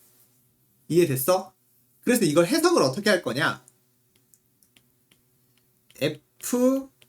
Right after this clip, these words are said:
안에 영, 영, 영, 이, 일, 영이 있으면,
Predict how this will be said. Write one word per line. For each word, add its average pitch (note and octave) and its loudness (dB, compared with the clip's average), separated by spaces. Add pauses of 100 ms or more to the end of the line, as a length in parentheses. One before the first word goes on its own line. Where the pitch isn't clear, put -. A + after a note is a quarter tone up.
(360)
안에 C3+ -4 (840)
영, G3+ -4
영, B2 -4 (1200)
영, G#3 -4
이, C#3+ -4 (880)
일, B3+ 0
영이 G3 -4 (260)
있으면, D3 -4